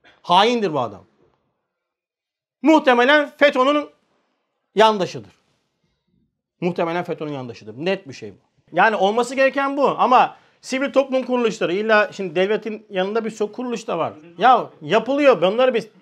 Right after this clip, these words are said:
tebrik ediyoruz. Yani o sanatçıların da yapmış olduğu yardımları ben inkar etmiyorum. Tebrik de ediyorum. Cenab-ı Hak Allah razı olsun. Cenab-ı Hak itikatlarını düzelsin,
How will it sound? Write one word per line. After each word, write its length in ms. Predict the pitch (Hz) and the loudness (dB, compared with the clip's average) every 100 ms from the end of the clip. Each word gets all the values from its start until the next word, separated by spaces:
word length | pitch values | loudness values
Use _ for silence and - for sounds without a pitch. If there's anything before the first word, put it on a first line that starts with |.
| _ | _
tebrik 320 | - 165 240 262 | -4 -4 -2 -4
ediyoruz. 460 | 254 226 147 - _ - - - _ | 0 0 0 -6 _ -20 -20 -20 _
Yani 160 | 175 185 | -2 0
o 80 | 196 | -4
sanatçıların 600 | 190 196 190 208 220 226 | -4 -6 -6 -6 -6 -2
da 60 | |
yapmış 340 | 202 190 208 202 | 0 -2 -4 -8
olduğu 220 | 202 196 | -6 0
yardımları 420 | 185 185 196 190 | 2 2 -2 -2
ben 160 | 190 180 | -4 -4
inkar 320 | 185 175 190 208 | -10 -6 -2 -2
etmiyorum. 380 | 220 202 147 | -4 -6 -8
Tebrik 380 | 123 151 185 196 | -6 -4 -4 -4
de 80 | 214 | -4
ediyorum. 400 | 190 185 143 120 | -2 -4 -6 -8
Cenab-ı 280 | 156 175 170 | -4 -4 -4
Hak 120 | 160 | -2
Allah 200 | 175 208 | -2 0
razı 240 | 202 196 | -2 -2
olsun. 360 | 214 196 147 120 151 | -6 -6 -12 -16 -10
Cenab-ı 240 | 165 185 | -4 -2
Hak 160 | 180 170 | -2 -4
itikatlarını 540 | 165 - 190 175 185 | -10 -4 -6 -4 -8
düzelsin, 500 | 170 175 165 180 175 | -6 -6 -6 -8 -10